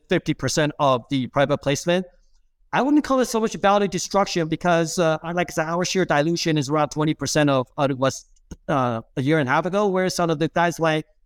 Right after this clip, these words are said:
Kuya or, or, or, uh, or S-, S-, uh, Silver One, uh, I think there are many others, G R S L, I mean,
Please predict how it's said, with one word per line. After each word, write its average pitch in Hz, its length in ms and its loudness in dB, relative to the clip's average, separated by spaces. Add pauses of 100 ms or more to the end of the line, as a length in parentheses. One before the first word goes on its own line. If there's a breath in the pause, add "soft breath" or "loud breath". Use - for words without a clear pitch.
Kuya 170 540 4
or, 151 320 4
or, 151 360 0 (320)
or, 160 380 2
uh, 151 220 2
or 143 80 4
S-, - 120 -4 (340)
S-, - 180 -18 (440)
uh, 147 260 2 (160)
Silver 180 340 2
One, 170 300 2
uh, 151 140 -2
I 139 100 -2
think 165 220 -4
there 156 100 4
are 147 40 0
many 160 220 0
others, 151 300 0
G 170 120 0
R 156 100 2
S 147 220 -2
L, 156 160 2
I 160 100 0
mean, 175 220 0